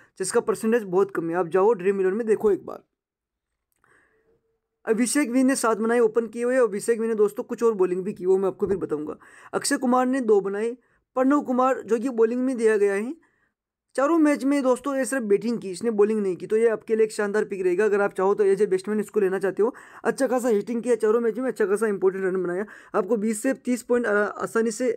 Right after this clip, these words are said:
प्रणव कुमार दे सकता है। फिर बात करते हैं, अभिषेक एम ने तेईस किया, संगीत एम ने सैंतीस किया और जयवंतनम ने छब्बीस रन किया।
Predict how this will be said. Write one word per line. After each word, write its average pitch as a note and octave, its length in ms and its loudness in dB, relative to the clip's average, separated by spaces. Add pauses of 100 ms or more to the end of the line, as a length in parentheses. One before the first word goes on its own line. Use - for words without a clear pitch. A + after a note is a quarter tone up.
(140)
प्रणव G#3+ 240 2
कुमार F#3+ 280 0
दे F#3 160 2
सकता D3 260 -12
है। D#3 100 -10 (720)
फिर C4+ 80 -2
बात C#4 200 2
करते C4 240 -2
हैं, C4 80 4
अभिषेक A3+ 380 0
एम A#3 100 2
ने A#3+ 120 -4
तेईस G#3+ 360 -2
किया, B3 260 -2 (400)
संगीत A#3 360 0
एम B3+ 100 4
ने B3 120 2
सैंतीस G#3+ 360 -2
किया B3+ 220 0 (560)
और A#3 140 4
जयवंतनम A#3 440 2
ने C4+ 180 0
छब्बीस G3+ 360 -2
रन E3+ 120 -2
किया। D#3 180 -4